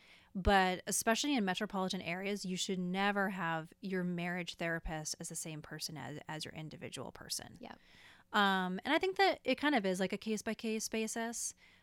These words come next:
Speaker 1: where people might need individual as well as marital.
Speaker 2: Yeah.
Speaker 1: Um, oftentimes, if you're in marriage therapy, your marriage therapist, if they think that you need the individual, will suggest it, and then
Speaker 2: Okay.
Speaker 1: we'll,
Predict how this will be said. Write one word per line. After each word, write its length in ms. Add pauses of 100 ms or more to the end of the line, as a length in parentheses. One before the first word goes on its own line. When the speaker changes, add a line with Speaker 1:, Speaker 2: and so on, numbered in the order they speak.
(100)
Speaker 1:
where 760
people 220
might 180
need 120
individual 800
as 180
well 300
as 160
marital. 720
Speaker 2:
Yeah. 280 (400)
Speaker 1:
Um, 480 (100)
oftentimes, 1000 (320)
if 80
you're 120
in 220
marriage 360
therapy, 760
your 300
marriage 340
therapist, 460
if 120
they 140
think 240
that 160
you 120
need 260
the 180
individual, 580
will 140
suggest 540
it, 200
and 200
then 100
Speaker 2:
Okay. 140
Speaker 1:
we'll, 120